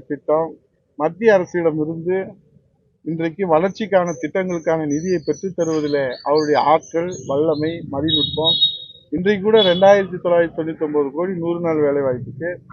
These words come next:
நிதி, கல்வி நிதி நானூத்தி ஐம்பது கோடி ரூபாய், இரண்டாம் கட்ட மெட்ரோ ரயில் திட்டத்திற்கு நிதியை பெற்றுக் கொடுத்திருக்கிறார்கள். பேரிடர் நிவாரண நிதி நிவாரணத்திற்கு பெற்றுக் கொடுத்திருக்கிறார்கள்.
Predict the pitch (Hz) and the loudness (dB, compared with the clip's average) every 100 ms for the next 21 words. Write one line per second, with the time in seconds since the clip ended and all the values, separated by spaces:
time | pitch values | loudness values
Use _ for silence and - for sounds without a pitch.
0 | - - - - - 185 233 226 190 160 | -14 -14 -16 -14 -4 0 2 2 0 0
1 | 160 175 214 214 190 196 170 170 170 170 | 2 2 2 0 -2 0 2 0 0 0
2 | 156 143 131 135 127 127 135 147 160 - | 2 0 -2 -8 -8 -6 0 2 2 -2
3 | - - - - 147 202 220 214 196 190 | -20 -20 -20 -8 -2 2 4 4 2 0
4 | 170 160 196 202 180 170 165 165 156 147 | 0 0 2 2 0 -2 -6 -6 -6 -8
5 | 160 156 131 127 143 165 170 143 139 147 | -2 0 0 -2 -6 -4 -2 -2 -4 -4
6 | 139 131 127 123 123 113 151 160 - _ | -12 -16 -16 -8 -6 -4 -6 -8 -12 _
7 | _ _ _ _ - - 202 233 220 208 | _ _ _ _ -6 4 6 8 6 2
8 | 180 180 185 180 170 160 151 143 180 190 | 2 4 4 2 -2 -2 -2 2 2 2
9 | 180 160 147 143 131 147 156 143 120 120 | 0 -6 -8 -6 -4 -4 -6 -12 -14 -14
10 | 117 113 110 147 | -8 -6 -4 -6